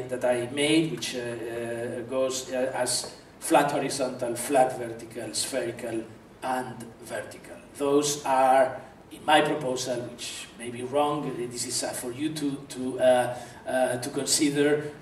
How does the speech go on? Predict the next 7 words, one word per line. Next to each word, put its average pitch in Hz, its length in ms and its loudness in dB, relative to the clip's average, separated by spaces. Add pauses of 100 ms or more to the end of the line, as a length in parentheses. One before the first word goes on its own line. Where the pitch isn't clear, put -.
uh, 139 600 8
the, 131 340 -2 (160)
the 131 180 -2
types 160 680 8 (160)
that, 127 420 6 (520)
uh, 127 300 4
produce 156 840 0